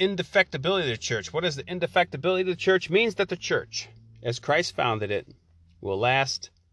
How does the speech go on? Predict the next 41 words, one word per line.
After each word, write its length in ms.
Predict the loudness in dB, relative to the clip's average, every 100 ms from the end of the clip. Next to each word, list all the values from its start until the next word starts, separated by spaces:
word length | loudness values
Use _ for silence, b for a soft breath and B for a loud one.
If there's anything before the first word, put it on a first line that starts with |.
| _
to 80 | -10
the 120 | -6
end 120 | -6
of 100 | -8
time. 340 | -10 -10 -10 -12
There'll 160 | -6 2
always 320 | 4 4 4
be 120 | 2
a 40 |
Catholic 320 | 6 4 4 -2
Church 280 | -4 -2
on 160 | -4 -4
earth. 140 | -10 -12
That's 200 | -12 -12
what 100 | -12
it 80 |
means. 340 | -12 -14 -14 -18 _ _ _ _ _ _ -20 _ _ _ _ -20 -20 -20 _ _ _ _ _
Doesn't 300 | 0 2 2
mean 220 | 2 2 2
that 180 | 0 -2 b b
we 200 | 0 0
humans 400 | 0 0 -2 -2
won't 260 | -2 -2 -4
mess 300 | -2 0 2
it 80 |
up 140 | 0 -2
real 200 | -6 -8
bad. 380 | -8 -10 -10 -14 -20 _ _ -16
We've 160 | -8
done 200 | -4 -2
that 240 | -2 -2 -4
a 80 | -10
lot, 280 | -8 -8
plenty. 380 | -4 -2 -2 -4 -10 -10 -18 -20 _ _ -20 -20 -20 -10
But 100 | -8
when 140 | -6 0
Christ 320 | 2 2 2
comes 300 | 0 0 -4
the 100 | -4
second 300 | -2 -2 0
time 400 | 2 2 0